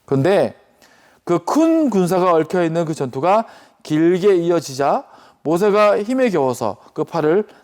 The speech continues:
내리기 시작했고, 바로 그 순간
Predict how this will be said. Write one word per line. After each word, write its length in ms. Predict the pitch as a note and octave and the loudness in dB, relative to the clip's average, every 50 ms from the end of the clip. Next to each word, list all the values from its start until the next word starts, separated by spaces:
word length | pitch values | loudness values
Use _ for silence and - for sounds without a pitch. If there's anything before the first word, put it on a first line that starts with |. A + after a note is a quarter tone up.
| _ _ | _ _
내리기 300 | - C3+ C#3+ D#3 D3 C#3+ | -2 0 2 2 2 0
시작했고, 720 | B2 B2 B2 A2+ A#2 A#2+ _ - C3 A#2 C#3+ A3 D4 _ _ - - - - - - - - _ | 0 -2 -4 -6 -8 -10 _ -2 0 0 0 0 -2 _ _ -20 -20 -20 -20 -20 -20 -20 -16 _
바로 260 | - D3 E3+ G#3 A3 G3 | -4 -2 2 2 2 2
그 160 | G#3+ A3+ A3+ | 0 -2 -4
순간 460 | G3 A#3 A#3 G3+ F#3+ D3+ A#2+ G2+ G#2 | -2 0 0 0 0 0 -2 -4 -8